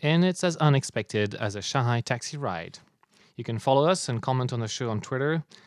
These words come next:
at S H Comedy Corner and go to our website, w w w dot shanghai comedy corner dot com,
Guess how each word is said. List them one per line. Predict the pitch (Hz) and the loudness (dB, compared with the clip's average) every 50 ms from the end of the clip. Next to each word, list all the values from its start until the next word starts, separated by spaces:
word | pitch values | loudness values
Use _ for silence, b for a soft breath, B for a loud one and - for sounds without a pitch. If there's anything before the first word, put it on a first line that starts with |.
| b b b | b b b
at | - 104 95 - - - | -4 -4 -4 -4 -6 -6
S | 117 - - | -4 -4 -4
H | 120 117 - - | -4 -4 -4 -4
Comedy | - 113 113 110 107 | -2 -2 -2 -4 -4
Corner | - - 139 143 156 165 170 175 165 | -4 -2 0 2 2 2 2 2 2
and | 156 151 156 160 | 2 4 4 4
go | 180 185 | 2 0
to | - 226 | 0 0
our | 208 | 0
website, | 196 190 220 - - - 180 160 123 104 - - - - | 0 0 -2 -4 -2 -2 0 0 0 -2 -6 -10 -12 -8
w | - 113 110 117 110 110 113 | -6 -6 -4 -4 -6 -6 -6
w | 110 113 110 107 107 104 107 | -4 -4 -4 -4 -4 -6 -6
w | 107 104 98 101 98 98 | -6 -6 -6 -6 -8 -6
dot | 92 120 123 - - | -4 -2 -4 -4 -4
shanghai | - - 123 113 110 107 | -6 -6 -4 -4 -4 -4
comedy | - - 113 110 104 | -4 -4 -4 -4 -4
corner | 104 - - 113 107 101 | -6 -8 -8 -8 -8 -8
dot | 95 98 - - | -8 -10 -12 -8
com, | - 120 117 117 117 117 | -4 -4 -2 -2 -2 -4